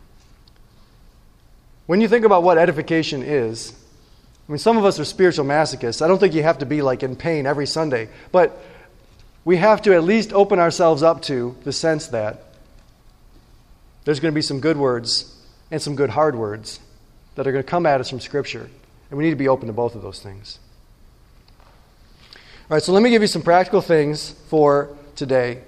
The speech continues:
How to get built up, right? If the goal of everything is to build up, and we're, we're trying to figure out how to build up, and, and we wanna do that well, how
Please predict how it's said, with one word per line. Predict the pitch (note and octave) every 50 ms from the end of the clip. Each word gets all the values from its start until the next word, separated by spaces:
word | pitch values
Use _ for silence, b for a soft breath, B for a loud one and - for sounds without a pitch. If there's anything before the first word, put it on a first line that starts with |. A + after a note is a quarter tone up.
| - b b b b b b b b b b
How | - - E3 F3+ G3+ A3
to | G#3+ - - F#3 F#3 F3+ F3+ F3+ F3+ F3+ F3+ - - - C3+ C3
get | B2 F3 G3 G3+ E3 C#3+
built | B2+ F3+ F3+ F3 -
up, | E3 D#3 C3 - - - - - - - - - _ _ _ _
right? | D#3 D#3+ E3
If | D#3 C#3+
the | D#3
goal | C3+ E3+ G3 A3+ B3
of | A#3+ A3
everything | A3+ G#3+ A#3 A3+ F#3+ G#3 G3+
is | G3+ F#3 G3+
to | - F#3 E3
build | C3+ E3+ F3 E3+ D#3
up, | C#3+ C3 B2+ - - - b b b b b b b
and | - C#3 C#3 C#3+ C#3+
we're, | D#3 F3 F#3 F3+ -
we're | E3 F3+
trying | E3+ - F#3 F#3 G3 G#3+ A3 A3
to | G3+ G3
figure | D#3 - G3+ G3 G3 F#3+
out | F#3 F#3 F3
how | E3+ F3+
to | F3 F3
build | C#3+ F3 F#3 F#3 F#3 E3+
up, | E3 D#3+ E3+ E3+ - D3
and, | C#3 C3 A#2+ B2
and | B2 B2 A#2+ A#2 B B B B B -
we | C#3 C3+
wanna | B2+ D3 F3 F#3 G3 F3
do | F3+ F#3+ F3
that | F3 F3 E3+ D#3+
well, | D3 D3 C#3+ C3+ C3+ C3+ B2+ B B B B B B B B B B _ - - - - _ _ _ _ _ _ _ _ _ _ _ _ _ _ _ _ _ _ _ _ _
how | - F3+ G3 A#3 B3+ B3+ A3+ - -